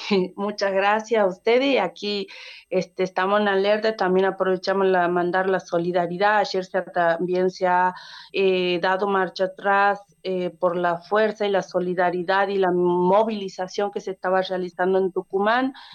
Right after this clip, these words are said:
que sigue estando Victoria Robles resistiendo a un intento de desalojo por parte de empresarios en el sur de la provincia de Tucumán.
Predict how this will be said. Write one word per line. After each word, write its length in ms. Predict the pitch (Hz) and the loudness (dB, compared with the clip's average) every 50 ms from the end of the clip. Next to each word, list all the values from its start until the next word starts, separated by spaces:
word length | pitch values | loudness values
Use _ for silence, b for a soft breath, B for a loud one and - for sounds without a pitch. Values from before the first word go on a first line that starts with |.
| B B B _ _ | B B B _ _
que 840 | - 208 196 196 190 190 185 185 180 180 180 180 175 180 175 175 175 170 | -2 0 2 2 2 2 2 2 2 2 0 0 0 0 0 0 0 -2
sigue 380 | 170 - - 202 202 196 208 | -4 -8 -8 -6 -2 0 0
estando 600 | 202 190 - _ 208 196 202 202 202 202 196 196 185 | 0 0 -2 _ 0 2 2 2 2 4 4 4 4
Victoria 500 | 185 185 - _ - 196 196 202 202 190 190 - | 2 0 -2 _ -2 0 2 2 0 0 0 0
Robles 460 | - 196 202 202 208 208 214 208 - | 2 2 2 2 2 2 0 0 0
resistiendo 720 | - 175 170 170 - 185 - - - 202 202 202 208 202 196 | -2 -4 -4 -6 -8 -14 -16 -6 -2 0 2 2 2 2 2
a 60 | 190 | 4
un 140 | 185 175 175 | 4 4 2
intento 520 | 175 175 165 - 185 185 185 185 - 196 | 2 0 0 0 0 0 0 0 0 0
de 200 | 190 185 180 170 | 0 0 0 0
desalojo 680 | 170 170 165 170 - 180 185 190 208 208 - 208 202 | -2 -2 -4 -4 -4 -2 0 0 0 0 0 -2 -2
por 180 | - 180 165 165 | -2 -4 -4 -2
parte 360 | - 175 175 170 170 202 196 | -2 -2 -2 -2 -2 -4 -2
de 80 | 190 185 | 0 0
empresarios 600 | 185 175 - 180 175 - - 185 190 196 196 190 | -2 0 -2 -4 -4 -2 0 0 0 2 0 0
en 120 | 190 185 | 2 0
el 80 | 175 170 | 0 0
sur 280 | 170 - 185 185 185 | 0 0 0 0 2
de 80 | 185 185 | 2 2
la 160 | 185 180 170 | 0 0 -2
provincia 500 | - - 170 170 175 185 190 190 - 190 180 | -2 -4 -4 -2 0 0 -2 -2 -2 -4 -4
de 160 | 175 160 - | -4 -4 -6
Tucumán. 640 | - 156 320 - 202 208 233 254 269 277 277 277 | -8 -8 -6 -2 0 2 2 2 2 2 0 0